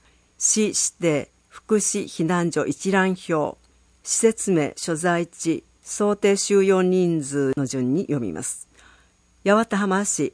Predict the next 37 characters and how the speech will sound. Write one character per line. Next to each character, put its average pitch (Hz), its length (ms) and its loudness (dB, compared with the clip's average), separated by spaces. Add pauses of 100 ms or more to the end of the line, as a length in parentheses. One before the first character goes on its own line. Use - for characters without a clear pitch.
保 185 180 -4
健 202 340 2
福 185 200 -2
祉 185 260 -2
総 208 300 2
合 196 180 2
セ 170 180 0
ン 143 80 -2
タ 135 160 -6
ー、 123 100 -6 (520)
松 190 300 2
ヶ 208 80 4
谷 190 140 6
大 180 140 2
津 - 400 0
千 214 320 2
百 160 360 -2
一、 - 380 -8 (280)
五 202 120 0
十 180 200 2
三 131 360 -2
人。 87 160 -10 (580)
保 220 160 0
内 175 260 4
保 165 140 -6
健 170 300 2
福 202 200 0
祉 - 40 4
セ 180 260 0
ン 147 80 -4
タ - 180 -6
ー、 - 140 -6 (260)
保 196 160 0
内 202 240 4
町 160 240 -2
宮 170 280 4
内 156 360 -4